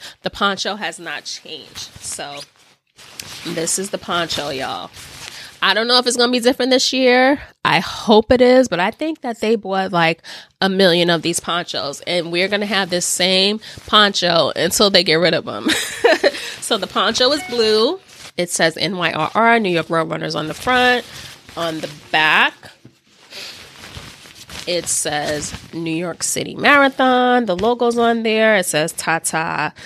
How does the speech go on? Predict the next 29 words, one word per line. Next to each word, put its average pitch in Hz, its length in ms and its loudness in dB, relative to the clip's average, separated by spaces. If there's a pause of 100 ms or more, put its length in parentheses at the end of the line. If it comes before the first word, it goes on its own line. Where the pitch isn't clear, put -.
(180)
Consultancy - 720 -4
Services. 202 520 -2 (120)
I 185 140 4
suppose 294 680 2
when 285 180 2
they 254 140 4
get 226 160 4
a 220 60 4
new 202 140 0
sponsor, 185 540 0
they're 202 140 0
gonna 165 280 0
have 175 240 -2
to 180 120 -8
change 170 400 -2
these 156 180 -2
ponchos. - 640 -10
But - 300 -6 (320)
for 190 140 0
now, 196 380 4 (120)
it's 180 160 0
still 180 320 0
T - 300 -6
C 185 260 -6
S, 175 240 0
New 180 60 -6
York 160 100 -4
City 165 160 -8
Marathon. 208 540 -2